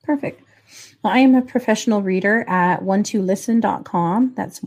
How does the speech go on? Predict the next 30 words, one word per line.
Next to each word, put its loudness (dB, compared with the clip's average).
number 0
one, 0
number -2
two, -4
listen -4
dot -2
com. 0
But 2
you 4
can 2
find 2
everything -2
I 0
do -2
on 0
my -2
website, -4
and 0
that's -2
Katie -2
dash 0
weaver -2
dot -2
com. -2
I 6
do 2
send 0
out 2
a 2
daily 2